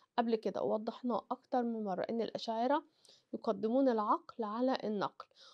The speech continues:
وطبعًا شيخ الأزهر دكتور أحمد الطيب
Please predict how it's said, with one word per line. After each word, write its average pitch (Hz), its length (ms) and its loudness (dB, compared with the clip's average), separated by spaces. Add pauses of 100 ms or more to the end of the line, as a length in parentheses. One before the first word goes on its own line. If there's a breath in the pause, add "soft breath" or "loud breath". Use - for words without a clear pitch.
(220 soft breath)
وطبعًا 233 460 6
شيخ 220 280 0
الأزهر - 380 0
دكتور 190 340 -2 (100)
أحمد 214 320 -4
الطيب 254 480 0